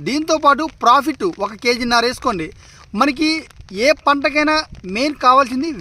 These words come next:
వేరు వ్యవస్థ. ఆ రూట్ కరెక్ట్గా ఉంటే, ఆ రూట్ అనేది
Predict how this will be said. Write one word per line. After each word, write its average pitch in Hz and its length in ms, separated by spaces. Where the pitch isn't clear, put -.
వేరు 247 280
వ్యవస్థ. 185 340
ఆ 226 60
రూట్ 311 320
కరెక్ట్గా 277 440
ఉంటే, 254 220
ఆ 214 180
రూట్ 330 280
అనేది 302 200